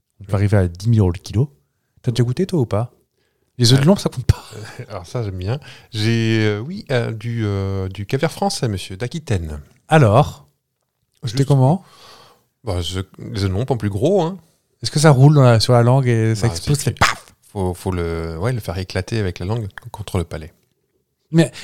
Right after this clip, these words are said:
Speaker 1: rien que le fait qu'il y a un protocole pour manger un truc, moi, déjà, ça m'agace. Donc, tu vois, c'est, euh, je m'énerve encore ?
Speaker 2: Non, non, non.
Speaker 1: Ok.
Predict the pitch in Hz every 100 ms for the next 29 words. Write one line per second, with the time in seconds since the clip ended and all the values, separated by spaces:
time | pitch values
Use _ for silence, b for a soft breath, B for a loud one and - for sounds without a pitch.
0 | - 185 190 170 202 - 127 - 156 165
1 | 180 156 147 135 - 175 160 139 139 131
2 | 101 85 95 95 120 123 101 95 92 90
3 | 90 90 90 _ _ _ _ _ _ _
4 | _ - b b _ _ _ _ 120 135
5 | 139 - 196 _ _ _ 147 262 240 240
6 | - 165 117